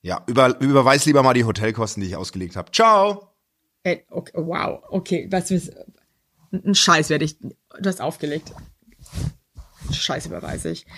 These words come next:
Speaker 2: Hey, wenn ihr Lust habt, könnt ihr jeder von euch doch einfach einen Euro spenden und ihr übernehmt meine Hotelzimmerkosten. Also, wer Bock hat, ähm, einen Euro zu überweisen, der kann mir ja schreiben. Ähm, einfach dann gleich so von vorne einfach ein Euro.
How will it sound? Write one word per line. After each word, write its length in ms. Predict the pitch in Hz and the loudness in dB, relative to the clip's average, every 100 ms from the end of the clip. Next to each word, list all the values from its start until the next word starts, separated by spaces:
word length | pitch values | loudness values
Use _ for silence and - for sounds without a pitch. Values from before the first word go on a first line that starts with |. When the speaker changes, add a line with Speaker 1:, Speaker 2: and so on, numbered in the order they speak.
| - | -2
Speaker 2:
Hey, 160 | 208 226 | 4 4
wenn 100 | 247 | 6
ihr 80 | 240 | 4
Lust 220 | 262 285 | 2 2
habt, 200 | 277 269 | 0 2
könnt 200 | 247 233 | 2 4
ihr 60 | 226 | 4
jeder 180 | 233 | 4
von 160 | 233 220 | 2 0
euch 180 | 135 208 | 0 0
doch 100 | 220 | 0
einfach 240 | - 196 | 0 0
einen 100 | 190 | 0
Euro 360 | - - 262 233 | 0 2 2 2
spenden 600 | - 220 214 - 208 196 | 0 2 0 2 2 2
und 460 | 196 185 185 180 - | 2 2 2 2 2
ihr 180 | 190 175 | 2 2
übernehmt 300 | 165 151 143 | 2 0 -2
meine 180 | 147 156 | -2 -2
Hotelzimmerkosten. 1200 | 151 156 156 - 131 - - 170 - 190 - - _ _ _ _ _ _ _ - - - _ _ _ - | -2 -2 -2 -4 -6 -6 -6 -6 -6 -8 -10 -16 _ _ _ _ _ _ _ -20 -20 -20 _ _ _ -2
Also, 260 | 226 254 | 2 4
wer 100 | 226 202 | 4 4
Bock 240 | 269 294 | 2 2
hat, 220 | 294 262 | 2 2
ähm, 440 | - 220 220 220 220 | 2 4 4 2 0
einen 140 | - | -2
Euro 460 | 214 233 254 254 247 | 0 2 2 2 0
zu 140 | 240 | 0
überweisen, 500 | 240 202 196 202 202 | 0 2 4 2 2
der 120 | 202 190 | 0 2
kann 140 | 202 | 2
mir 60 | 185 | 2
ja 60 | 165 | 2
schreiben. 440 | - 143 135 139 - | 0 -4 -4 -6 -2
Ähm, 440 | 180 170 175 170 - | 2 2 2 -2 -2
einfach 240 | 185 202 | -2 -2
dann 260 | 208 196 180 | -2 -2 0
gleich 320 | 180 180 190 | 2 2 2
so 140 | 196 | -2
von 160 | 165 175 | -2 -4
vorne 300 | 175 170 160 | -4 -4 -4
einfach 280 | 156 160 - | -4 -6 -4
ein 180 | 160 | -4
Euro. 480 | - 143 135 139 151 | -4 -6 -4 -6 -6